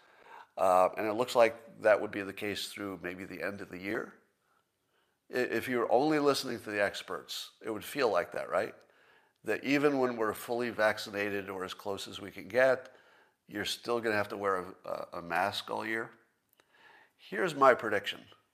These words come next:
No way. <laughs> There's just no way. The public will take some pushing. You can push the public quite a bit,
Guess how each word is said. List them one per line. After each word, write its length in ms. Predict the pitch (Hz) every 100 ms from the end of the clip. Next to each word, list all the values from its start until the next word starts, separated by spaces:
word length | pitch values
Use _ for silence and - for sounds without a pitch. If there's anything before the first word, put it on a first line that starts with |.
| _ - _ _ _ _ _ _ _ -
No 320 | 107 113 110
way. 180 | 107 92 - - - - - - -
<laughs> 460 | 131 - - -
There's 180 | 107 101
just 260 | 104 110 107
no 240 | 92 92
way. 180 | 95 - - _ _ - - - - -
The 120 | 139
public 720 | - 208 226 202 117 104 - - _ _ _ _ - - _ _ -
will 380 | 120 127 156 156
take 340 | - 165 170
some 240 | - 147 131
pushing. 380 | 147 120 - - - _ _ _ _ -
You 180 | 160
can 180 | 220 233
push 240 | - 196 -
the 120 | 135
public 460 | - 143 107 87 - -
quite 540 | - - 104 110 110
a 40 | 92
bit, 360 | 80 - -